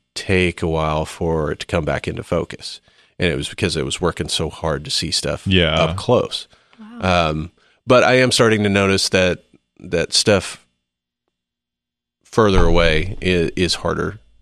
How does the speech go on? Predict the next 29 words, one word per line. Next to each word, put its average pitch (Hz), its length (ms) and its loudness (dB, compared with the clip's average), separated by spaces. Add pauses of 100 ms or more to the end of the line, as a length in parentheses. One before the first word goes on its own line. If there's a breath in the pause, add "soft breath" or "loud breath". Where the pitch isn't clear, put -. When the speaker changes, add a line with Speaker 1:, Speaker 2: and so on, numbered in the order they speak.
(200)
Speaker 1:
to 95 100 -4
make 76 220 -4
out. 85 240 -4 (380)
Um, 80 460 -4 (1400)
it's, - 500 -8 (160)
you 90 160 0
know, 73 100 -4 (560 loud breath)
I, 90 240 0
I, 92 200 -2 (120)
I 101 100 0
think 107 300 -2
my 92 220 0
limit 98 400 2
is 85 180 0
here, 104 540 4 (280)
but 92 320 0
apparently 95 520 0
it's, 85 140 -4
like, - 120 -4
here 87 360 0
now, 80 300 -6
you 87 120 -4
know, 80 100 -6
type 87 260 -4
of - 60 -20
thing. - 220 -8
Speaker 3:
Mm. 220 200 -4
Speaker 2:
Yeah, 76 400 0
yeah. 78 320 -2